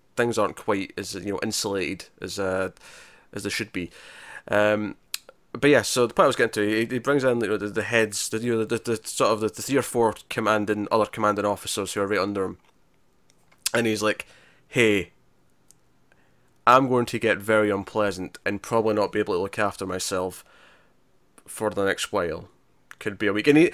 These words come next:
and I like the way he, he sort of been very kind of, uh,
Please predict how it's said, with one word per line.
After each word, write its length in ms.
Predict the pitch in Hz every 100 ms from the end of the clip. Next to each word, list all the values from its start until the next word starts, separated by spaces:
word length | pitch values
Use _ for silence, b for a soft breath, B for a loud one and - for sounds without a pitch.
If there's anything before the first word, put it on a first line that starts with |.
| B B
and 100 | 127
I 20 |
like 180 | 143 160
the 100 | 180
way 320 | 165 156 - -
he, 180 | 113 135
he 80 | 139
sort 200 | 160 143
of 120 | 147
been 220 | 147 139
very 260 | 123 120 113
kind 220 | - 113
of, 220 | 104 95
uh, 500 | 104 101 98 95 95